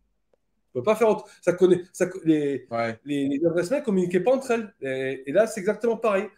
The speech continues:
Speaker 1: Les, c'est des vases clos. Et en fait, c'est comme si, euh, quand t'es arrivé derrière les adresses U R L, et cetera, ben là, on va pouvoir faire communiquer pareil, en fait, tout, toujours de la même manière.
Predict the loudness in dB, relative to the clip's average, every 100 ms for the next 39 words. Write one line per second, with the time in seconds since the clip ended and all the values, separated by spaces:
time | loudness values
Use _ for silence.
0 | _ _ -2 -2 0 4 6 6 2 0
1 | 0 0 -6 _ _ -4 0 0 0 -2
2 | 0 0 0 2 4 4 2 -2 -6 -6
3 | -2 0 2 4 4 4 2 -2 -2 -2
4 | -2 -6 -10 _ _ _ _ _ _ -18
5 | 0 4 6 6 2 0 -6 -4 -4 -6
6 | -18 _ _ 2 4 4 0 -2 -2 -4
7 | -4 -4 -4 -4 -2 0 -2 -2 -6 -8
8 | -16 -12 -6 -2 0 0 0 2 0 -2